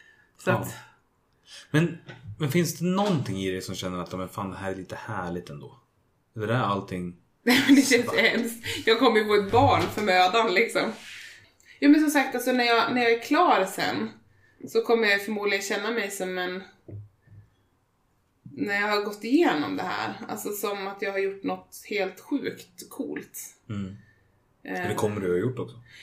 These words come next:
Speaker 1: Ja, så det känner jag ju, det är ju asmäktigt att få,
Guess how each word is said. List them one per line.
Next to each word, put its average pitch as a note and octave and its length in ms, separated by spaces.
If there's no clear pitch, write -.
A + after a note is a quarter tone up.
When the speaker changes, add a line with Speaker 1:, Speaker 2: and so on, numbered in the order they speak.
Speaker 1:
Ja, C#4 280
så C#4 140
det D#4+ 300
känner F3+ 280
jag F3+ 100
ju, F#3 60
det B3+ 60
är D4 200
ju - 80
asmäktigt A3+ 680
att D#3+ 140
få, F3 300